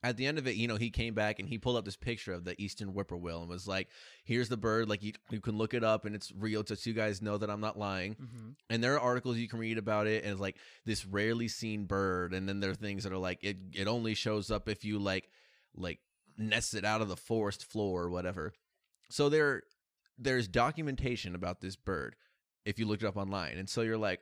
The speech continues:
Speaker 1: "Oh, then yeah, it is a real bird and it was a real thing at night." However, there's this thing in Australia th-, called the drop bear. And when people, when tourists go to Australia,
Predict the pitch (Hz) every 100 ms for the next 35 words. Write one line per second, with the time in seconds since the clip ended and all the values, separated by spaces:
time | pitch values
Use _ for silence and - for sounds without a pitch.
0 | - 143 101 107 98 113 98 - 113 117
1 | 104 101 98 98 95 95 - 95 95 95
2 | - 98 92 - 65 - _ _ _ _
3 | - - 117 98 98 - - _ _ -
4 | _ _ _ _ _ _ _ 110 107 92
5 | - 92 85 85 - 107 113 - 78 _
6 | _ _ _ _ _ - - - _ _
7 | 104 98 107 95 87 92 110 107 - 62
8 | 53 - _ _ _ _ _ _ _ _
9 | - 104 95 87 87 - _ _ - -
10 | 101 98 - 117 113 107 - 98 98 120
11 | 131 110 - 107 101 92 - - 127 123
12 | 92 90